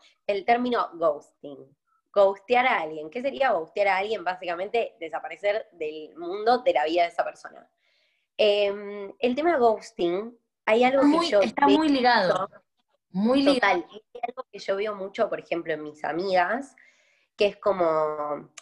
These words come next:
Speaker 1: "Bueno, total, este es hombre, no pasa nada que lo ghostee". ¿Entendés? Como si los hombres no sufrieran también un vínculo que de repente desaparece. Y eso me parece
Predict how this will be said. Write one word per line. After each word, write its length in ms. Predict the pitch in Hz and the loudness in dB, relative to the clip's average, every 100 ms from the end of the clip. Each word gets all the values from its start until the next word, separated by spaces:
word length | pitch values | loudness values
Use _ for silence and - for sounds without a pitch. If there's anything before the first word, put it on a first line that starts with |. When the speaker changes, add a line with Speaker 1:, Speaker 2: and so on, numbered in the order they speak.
| _ _ _ | _ _ _
Speaker 1:
"Bueno, 500 | 175 220 226 190 170 | 4 6 6 4 0
total, 640 | - 185 254 254 196 160 - | -2 0 2 0 -2 -6 -6
este 380 | 240 240 233 196 | -6 -4 -2 -2
es 140 | 190 | -2
hombre, 400 | 202 202 165 147 | -2 -2 -4 -6
no 220 | 151 175 | -4 -4
pasa 300 | 190 208 - | -2 -2 -2
nada 500 | 175 190 185 156 151 _ | -2 0 0 -4 -8 _
que 380 | - 147 147 143 | -14 -14 -12 -8
lo 200 | 147 147 147 | -4 -2 -2
ghostee". 580 | 151 - 156 143 139 _ _ _ _ _ - | -4 -6 -6 -6 -14 _ _ _ _ _ -6
¿Entendés? 440 | 180 170 165 185 | -2 0 2 2
Como 280 | - 226 175 | 0 0 0
si 160 | 175 175 | -2 0
los 220 | 170 170 | 0 0
hombres 280 | 208 233 233 | 0 0 0
no 140 | 196 | -4
sufrieran 600 | 196 214 262 311 208 156 | -6 -10 0 2 2 -2
también 460 | 156 151 147 143 139 | -4 -4 -4 -6 -8
un 180 | 156 151 | -10 -6
vínculo 460 | 160 170 165 151 147 | -4 -2 0 2 2
que 120 | 151 | 0
de 80 | 147 | 0
repente 460 | 151 175 165 156 | -2 -2 -4 -8
desaparece. 880 | 151 - 151 - 160 160 - 147 135 _ _ _ _ _ _ _ _ | -10 -8 -6 -4 -2 -2 -2 -8 -8 _ _ _ _ _ _ _ _
Y 680 | - 214 196 190 190 180 175 | -6 -2 -2 -2 -2 0 4
eso 220 | 254 294 | 6 6
me 60 | 247 | 6
parece 600 | 175 180 240 220 - | 4 4 4 2 2